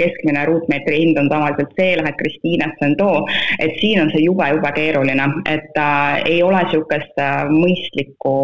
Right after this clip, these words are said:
ütleme, süsteemi, mille alusel nad seda mõõdavad. Et need, mis on nagu mereäärsed kinnisvarad, et seal veel enam-vähem saad võrrelda, aga jube palju on, äh,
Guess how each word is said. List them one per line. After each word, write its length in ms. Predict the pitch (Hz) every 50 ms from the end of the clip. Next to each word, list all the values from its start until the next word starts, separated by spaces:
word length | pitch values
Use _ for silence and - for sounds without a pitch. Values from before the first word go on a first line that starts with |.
| 139 135 135 139 139 135 - - _ _ _ _ _ _ _ _ _ _ _ - - -
ütleme, 220 | 160 160 180 170 160
süsteemi, 540 | 156 156 156 - - - 196 190 175 156 139
mille 140 | 135 135 135 139
alusel 320 | 165 175 139 - - 139
nad 140 | 127 123 127
seda 140 | - 135 135
mõõdavad. 460 | 143 160 165 170 160 127 127 123 131 - - - - - - -
Et 80 | 160 165
need, 140 | 185 208 220
mis 140 | 220 196 196 - 160
on 60 | 151
nagu 140 | 156 156 160
mereäärsed 540 | 175 202 240 262 220 170 160 165 - 160 156 -
kinnisvarad, 560 | 170 170 175 165 160 160 156 147 147 - -
et 160 | 151 147 -
seal 240 | - 190 180 170 160
veel 160 | 180 180 214 247
enam-vähem 420 | 180 165 147 139 151 165 160 143 156
saad 140 | - 131 135
võrrelda, 400 | 151 156 151 147 135 123 - 131 135 - - - - - - -
aga 140 | 156 175 156
jube 240 | 170 202 196 220 175 156
palju 300 | - 170 175 180 170 160 151
on, 160 | 147 143 143 143 143 147
äh, 300 | 143 139 139 139 143 139